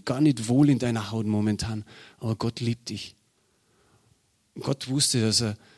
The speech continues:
dass er einfach das zu dir spricht. Er liebt anders. Lieb du ihn mindestens so wie Petrus. <laughs>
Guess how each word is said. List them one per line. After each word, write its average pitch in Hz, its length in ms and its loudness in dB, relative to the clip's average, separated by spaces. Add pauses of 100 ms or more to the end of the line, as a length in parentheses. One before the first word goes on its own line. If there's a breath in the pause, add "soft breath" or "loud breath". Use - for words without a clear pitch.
(120 soft breath)
dass - 160 -2
er - 80 -4
einfach 147 300 -2
das - 200 -2
zu - 140 -4
dir 117 180 -2
spricht. - 640 -4 (1000)
Er 139 180 2
liebt 151 320 0
anders. 113 540 -2 (1040)
Lieb 117 280 -4
du 147 200 0
ihn 127 340 0 (960)
mindestens 117 540 -2
so 113 160 -4
wie 104 80 0
Petrus. 117 640 -4 (160)
<laughs> - 180 0